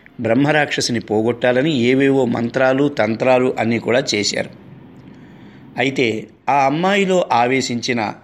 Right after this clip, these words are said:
ఆ బ్రహ్మరాక్షసి, "రాజా, నువ్వు ఈ వ్యర్థ ప్రయత్నం నుంచి విరమించుకో. ఎందుకంటే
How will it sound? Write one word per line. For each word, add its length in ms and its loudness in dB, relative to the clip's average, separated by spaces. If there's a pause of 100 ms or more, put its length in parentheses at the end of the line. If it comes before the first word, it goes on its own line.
(340)
ఆ 100 2
బ్రహ్మరాక్షసి, 1120 0 (960)
"రాజా, 720 0 (540)
నువ్వు 580 2 (540)
ఈ 160 4
వ్యర్థ 420 0
ప్రయత్నం 540 0
నుంచి 260 -2
విరమించుకో. 680 0 (580)
ఎందుకంటే 840 0